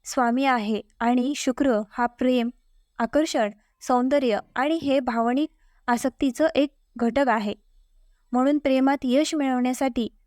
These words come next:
प्रथम शुक्र ग्रहाला प्रसन्न करणे आवश्यक आहे. यासाठी शुक्रवारी गुलाबाची फुले, तांदळाची खीर, पांढरे कपडे आणि अत्तर वापरा.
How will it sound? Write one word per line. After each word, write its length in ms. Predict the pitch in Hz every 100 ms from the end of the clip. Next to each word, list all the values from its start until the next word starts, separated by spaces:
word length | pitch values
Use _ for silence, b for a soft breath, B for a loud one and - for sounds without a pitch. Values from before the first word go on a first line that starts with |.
| _
प्रथम 320 | - 262 302
शुक्र 320 | 302 330 359 339
ग्रहाला 340 | 285 226 240 269
प्रसन्न 400 | 285 240 233 233
करणे 300 | 262 254 - -
आवश्यक 380 | 226 220 233
आहे. 200 | 208 202 - _ _ _ _ _ _ - _
यासाठी 480 | 262 359 370 320 320
शुक्रवारी 720 | 320 269 247 254 269 247 220 - _ _ _ -
गुलाबाची 500 | 247 269 269 285 -
फुले, 380 | 320 262 233 208
तांदळाची 580 | 208 226 226 233 233 277
खीर, 300 | - 233 220 214 _ _ _ -
पांढरे 340 | 247 240 320
कपडे 380 | 330 240 226 202 -
आणि 220 | 240 285 311
अत्तर 420 | - - 277 302
वापरा. 360 | 247 233 202